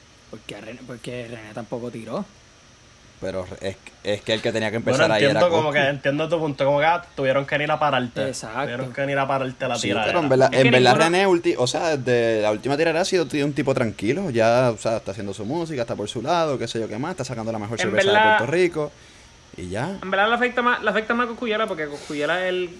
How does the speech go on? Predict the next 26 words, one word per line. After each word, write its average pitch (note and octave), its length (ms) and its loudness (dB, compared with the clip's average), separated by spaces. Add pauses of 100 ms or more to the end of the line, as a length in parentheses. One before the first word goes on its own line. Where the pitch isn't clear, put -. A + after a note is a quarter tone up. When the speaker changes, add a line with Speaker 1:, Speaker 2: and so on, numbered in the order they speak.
(360)
Speaker 4:
el D#3+ 60 -12
maleantoso, D3 720 -4
el C3 140 -10
que, B2 360 -12 (680)
como C3+ 140 -14
que C3+ 100 -10
René, C#3 360 -8
aunque F#3+ 200 -6
también G3 240 -4
René A3 200 -4
tiene A3 160 -6
ese G#3 100 -2
vibe G#3 180 0
de G3 120 -6
que F#3 200 -2
se F#3 160 -2
le, E3+ 260 -4
que E3 120 -10
se E3 60 -12
le D#3+ 80 -8
pega D#3+ 140 -4
a - 20 -4
los D#3 80 -8
cojones, C#3+ 280 -10 (180)
pero C3+ 320 -6 (1600)
Speaker 2:
Pero A2+ 120 -16